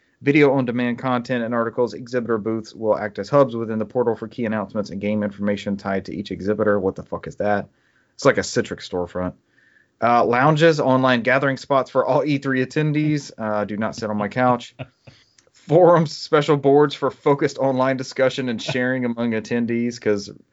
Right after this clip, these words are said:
Speaker 2: I can't see that going <laughs> bad.
Speaker 1: Yeah, 'cause Reset Era and Twitter aren't already, uh,
Speaker 2: <laughs>
Speaker 1: those. That's also the couch. That's the lounge.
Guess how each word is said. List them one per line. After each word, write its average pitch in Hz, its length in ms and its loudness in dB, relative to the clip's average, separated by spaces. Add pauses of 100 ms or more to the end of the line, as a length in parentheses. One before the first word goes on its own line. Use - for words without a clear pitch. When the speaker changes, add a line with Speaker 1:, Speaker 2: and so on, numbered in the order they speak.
Speaker 2:
I 120 120 -4
can't 131 280 -2
see 123 140 -4
that 117 220 -2
going 104 460 -6
<laughs> - 80 -20 (380)
bad. 117 440 0
Speaker 1:
Yeah, 95 60 -10 (500)
'cause 113 180 -2
Reset 117 380 4
Era 107 320 4
and 101 80 -2
Twitter 107 360 4
aren't 101 220 0
already, 101 420 2
uh, 98 300 -2 (480)
Speaker 2:
<laughs> - 460 -20
Speaker 1:
those. 107 280 2 (800)
That's 117 220 0
also 120 260 2
the 95 80 -4
couch. 110 400 -2
That's 117 200 -2
the 117 80 -4
lounge. 104 500 -2